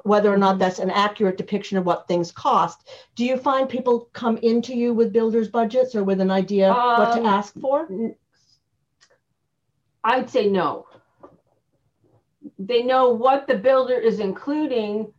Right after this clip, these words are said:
Speaker 2: but they don't know what he's paying for each item.
Speaker 1: Uh-huh.
Speaker 2: So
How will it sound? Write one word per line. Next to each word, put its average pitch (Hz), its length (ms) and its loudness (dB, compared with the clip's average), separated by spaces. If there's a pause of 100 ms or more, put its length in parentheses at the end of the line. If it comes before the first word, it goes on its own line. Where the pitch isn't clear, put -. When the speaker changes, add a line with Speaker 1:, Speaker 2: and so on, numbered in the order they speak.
(140)
Speaker 2:
but 208 160 -6
they 220 160 2
don't 233 400 0
know 240 200 2
what 226 280 2
he's 220 240 -10
paying 208 500 -6
for 180 280 -2
each 208 340 -10 (100)
item. 190 640 -4
Speaker 1:
Uh-huh. 175 320 -2 (220)
Speaker 2:
So 196 800 0